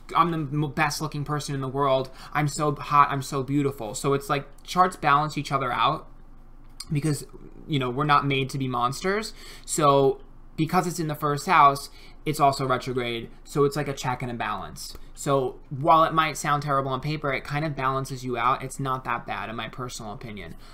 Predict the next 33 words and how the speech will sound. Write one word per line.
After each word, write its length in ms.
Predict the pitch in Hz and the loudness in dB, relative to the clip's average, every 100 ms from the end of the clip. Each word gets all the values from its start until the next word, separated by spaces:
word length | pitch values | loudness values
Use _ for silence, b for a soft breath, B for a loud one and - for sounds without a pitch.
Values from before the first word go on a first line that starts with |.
| B | B
Uh, 80 | 131 | -4
the 140 | 147 | 0
other 180 | 143 151 | 0 -2
thing 200 | 139 143 | -6 -4
I 60 | 139 | -4
will 180 | 131 127 | -4 -6
tell 240 | 127 117 | -6 -4
you 160 | 131 127 | -4 -4
is, 180 | 127 - | -6 -10
again, 400 | 131 131 120 120 | -6 -4 -4 -6
when 100 | 120 | -8
it 80 | |
comes 200 | - 123 | -8 -10
to 100 | - | -8
spending 420 | 139 - 123 131 151 | -8 -8 -6 -4 0
money, 300 | 185 165 160 | 2 2 -4
sometimes 440 | 185 190 190 175 | -6 -4 -4 -2
you're 80 | 160 | -4
gonna 120 | 151 | -2
have 140 | 139 | -2
regrets 460 | 131 135 110 - - | -2 0 -2 -2 -10
with 120 | 131 | -10
<laughs> 60 | - | -2
Venus 300 | 147 131 123 | 0 0 -2
in 60 | 127 | -4
retrograde. 500 | 120 123 110 104 110 | -4 -6 -6 -6 -4
Make 140 | 147 | -4
sure 140 | 202 | -2
you 100 | 208 | -4
think 320 | 190 - 156 151 | -4 -6 -6 -6
your 80 | |
purchases 520 | 139 135 127 123 131 - | -4 -4 -4 -8 -8 -10
through 440 | - 117 95 | -10 -6 -4